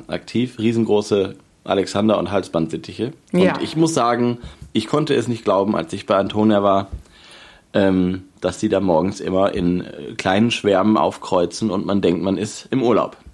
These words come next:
Speaker 1: Ja.
Speaker 2: Ja, es ist, äh,
Speaker 1: Also total
Speaker 2: unglaublich.
Speaker 1: verrückt.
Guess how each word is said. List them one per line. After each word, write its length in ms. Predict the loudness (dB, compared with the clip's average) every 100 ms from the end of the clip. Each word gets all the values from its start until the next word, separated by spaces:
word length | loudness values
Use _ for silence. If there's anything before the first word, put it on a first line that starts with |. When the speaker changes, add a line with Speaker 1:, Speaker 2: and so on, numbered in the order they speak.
| _
Speaker 1:
Ja. 220 | -4 -4 -8 _ _
Speaker 2:
Ja, 180 | 0 0
es 120 | 0
ist, 220 | -4 -6 -2
äh, 40 |
Speaker 1:
Also 240 | 0 2
total 160 | 0 -2
Speaker 2:
unglaublich. 440 | 0 0 0 0 0
Speaker 1:
verrückt. 200 | -2